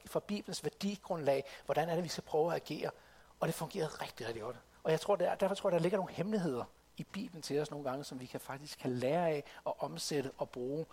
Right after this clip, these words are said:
øh, alle andre steder også. Så vi skal tale om Gud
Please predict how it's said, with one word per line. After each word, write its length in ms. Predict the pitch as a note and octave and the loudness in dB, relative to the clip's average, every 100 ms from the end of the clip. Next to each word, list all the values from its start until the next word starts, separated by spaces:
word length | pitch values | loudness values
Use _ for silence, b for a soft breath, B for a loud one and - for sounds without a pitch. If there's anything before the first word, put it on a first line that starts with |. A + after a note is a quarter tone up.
| B B | B B
øh, 380 | F#3 B2+ B2 A#2+ C#3 | -2 2 2 2 2
alle 160 | B2+ | 2
andre 180 | A#2 D3 | 2 0
steder 260 | - D3 C3 | 0 2 2
også. 340 | B2+ - - - B B B B B B B B | 0 -4 -8 -14 B B B B B B B B
Så 100 | F3+ | 0
vi 60 | F3+ | 2
skal 120 | A3 | 4
tale 300 | G#3 A#3 A#3 | 6 6 6
om 160 | G#3 | 4
Gud 340 | - G#3+ A#3 | 4 4 6